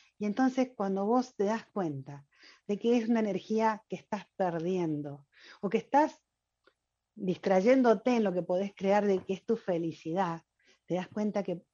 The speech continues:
realmente no te queda otra más que soltar realmente esa situación y construir lo nuevo. Hoy, eh, hoy, hoy escuchaba sobre, eh, lo que es, eh, el, digamos, el nivel de vida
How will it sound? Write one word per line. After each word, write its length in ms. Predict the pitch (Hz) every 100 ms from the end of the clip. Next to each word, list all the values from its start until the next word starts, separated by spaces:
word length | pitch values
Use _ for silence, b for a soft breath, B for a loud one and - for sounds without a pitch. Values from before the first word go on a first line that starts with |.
| -
realmente 640 | 170 175 196 202 196 170
no 140 | 160 160
te 100 | 151
queda 300 | 180 180 175
otra 260 | 185 175
más 200 | 165 170 -
que 120 | -
soltar 640 | 156 - 156 147 143 175 185
realmente 580 | 180 175 170 170 160 156
esa 180 | -
situación 720 | 147 151 147 143 - 170 147 151 _ b b b b b -
y 300 | 185 180 _ _ -
construir 580 | 190 185 - 190 196
lo 160 | 196 196
nuevo. 460 | 180 147 139 143 143 B B B
Hoy, 520 | 190 208 208 180 156 _ _ B B _
eh, 200 | 175 170
hoy, 500 | 175 185 190 185 175
hoy 180 | 170 175
escuchaba 580 | 185 - 160 190 180 180
sobre, 600 | - 165 160 151 147 151 B B B -
eh, 140 | 160
lo 160 | 165 156
que 460 | 175 175 180 180
es, 240 | 180 - -
eh, 420 | 196 160 151 156 - B B B
el, 300 | 170 160 180
digamos, 600 | 185 175 190 196 190 190 -
el 200 | 180 165
nivel 300 | 170 202 208
de 120 | 208
vida 480 | 226 196 175 185